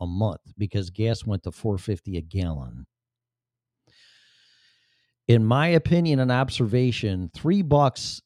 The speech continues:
starts sounding the alarm. Three bucks a gallon. Three fifty is like, "Oh, shit." Four dollars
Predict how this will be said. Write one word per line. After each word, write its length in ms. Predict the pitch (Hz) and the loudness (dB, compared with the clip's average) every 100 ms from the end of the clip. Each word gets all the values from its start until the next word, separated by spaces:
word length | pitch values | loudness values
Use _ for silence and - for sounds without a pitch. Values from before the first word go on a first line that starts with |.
| - | -16
starts 400 | - 127 123 - | -2 0 0 0
sounding 440 | 131 123 113 101 | -2 0 0 -2
the 120 | 92 | -2
alarm. 520 | 87 92 90 76 69 - _ _ | -4 -2 -4 -4 -10 -16 _ _
Three 160 | - 127 | -2 0
bucks 260 | 101 101 - | 0 -4 -6
a 40 | |
gallon. 420 | 85 85 76 73 - | -8 -8 -8 -10 -10
Three 280 | - 202 | -4 -2
fifty 560 | 185 175 165 - 180 175 | 0 -2 -2 -4 -4 -4
is 260 | 160 123 101 | -2 -2 -2
like, 320 | 110 107 - - | -2 -2 -4 0
"Oh, 160 | 123 | 2
shit." 640 | 120 - 120 101 87 - - _ _ _ _ | 2 0 0 0 -4 -12 -20 _ _ _ _
Four 340 | - 156 175 | -2 2 4
dollars 580 | 151 135 143 127 113 92 | 4 2 2 2 0 -2